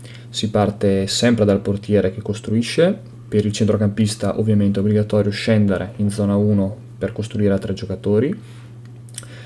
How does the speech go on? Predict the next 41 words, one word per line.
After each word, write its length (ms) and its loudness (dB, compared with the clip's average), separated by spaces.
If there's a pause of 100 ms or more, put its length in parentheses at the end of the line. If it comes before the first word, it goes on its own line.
Superata 380 6
la 100 8
zona 220 4
uno, 240 6
l'obiettivo, 840 6
insieme 460 2
agli 100 2
altri 200 -2
componenti 340 2
della 160 6
squadra, 400 2
è 80 2
quello 240 2
di 280 2 (100)
andare 340 2
a 20 -4
segnare 440 2
in 80 4
una 120 4
delle 160 2
tre 160 -2
porticine. 800 -6 (720)
Per 80 -2
quanto 220 6
riguarda 320 8
la 80 6
squadra 360 2
rossa, 540 2
quindi 180 -4
la 60 -2
squadra 300 0
in 80 2
un 100 0
possesso, 840 2
eh, 340 2
il 80 0
loro 200 4
obiettivo 500 2
è 160 4
recuperare 500 0
palla 560 2